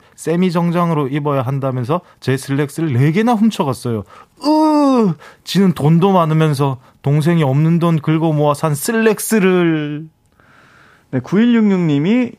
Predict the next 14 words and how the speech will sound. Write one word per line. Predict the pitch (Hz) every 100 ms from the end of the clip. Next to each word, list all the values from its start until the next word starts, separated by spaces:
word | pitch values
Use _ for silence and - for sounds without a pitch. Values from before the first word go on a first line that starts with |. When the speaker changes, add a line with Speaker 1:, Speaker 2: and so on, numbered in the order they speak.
| -
Speaker 2:
"여섯 | 127 147 233
살 | - 240 240
차이 | - 247 226
나는 | 226 220
언니랑도 | 143 135 170 175 170 160 165
옷으로 | - 147 175 - 202
엄청 | 139 143 185 175
싸웁니다. | - 214 214 185 143 160 143 120 - - - -
저희는 | 151 175 185
언니가 | 131 139 175 185 170
제 | 147
옷을 | 156 160 156
입고 | 127 - 185
나가요. | 156 123 123 123 139 123